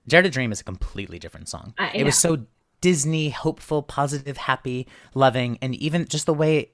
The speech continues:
Speaker 1: it's done on this album and how it's sung is completely different. The style, it's much grittier and dirtier and darker because of what is happening in the show and the story the show's taken on.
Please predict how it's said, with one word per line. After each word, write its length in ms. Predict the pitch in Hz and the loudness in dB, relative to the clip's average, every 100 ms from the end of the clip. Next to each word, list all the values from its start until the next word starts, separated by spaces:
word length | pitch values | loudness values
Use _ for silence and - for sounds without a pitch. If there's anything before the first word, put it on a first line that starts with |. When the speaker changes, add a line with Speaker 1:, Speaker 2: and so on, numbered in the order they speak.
| _ 131 | _ -10
Speaker 1:
it's 160 | - | -8
done 260 | 117 123 120 | -4 -2 -2
on 140 | 113 | -4
this 180 | 110 - 113 | -4 -6 -4
album 320 | 110 107 104 | -2 -2 -4
and 100 | 95 | -6
how 240 | - 123 | -2 -2
it's 160 | 123 - | 0 -4
sung 480 | - 120 120 123 131 - | -2 -2 0 -4 -8 -16
is 320 | - - 110 | -14 -10 -8
completely 440 | 117 104 113 110 | -6 -6 -6 -6
different. 380 | 110 107 107 107 - - _ _ | -6 -4 -6 -8 -14 -20 _ _
The 80 | 113 | -2
style, 440 | - - 110 117 | -2 2 2 2
it's 160 | 101 117 | -2 -2
much 400 | 110 113 - - | 0 0 -2 -8
grittier 480 | 107 101 113 107 101 | -6 -4 -4 -4 -6
and 140 | 90 | -8
dirtier 440 | - 101 107 104 | -4 -4 -4 -4
and 200 | 101 92 | -6 -6
darker 480 | - 90 - 104 107 _ | -6 -6 -4 -6 -6 _
because 300 | 104 - 110 | -12 -8 -8
of 80 | 104 _ | -8 _
what 360 | 101 95 104 - | -14 -4 -4 -4
is 100 | 107 | -12
happening 440 | - - - 110 | -12 -14 -12 -10
in 60 | 104 | -10
the 60 | |
show 280 | 98 107 101 | -8 -8 -8
and 120 | 95 | -8
the 80 | 92 | -10
story 320 | - - 101 | -10 -6 -6
the 140 | 101 95 | -6 -8
show's 260 | - 98 | -6 -6
taken 240 | - - 101 | -8 -12 -10
on. 240 | 95 95 | -10 -12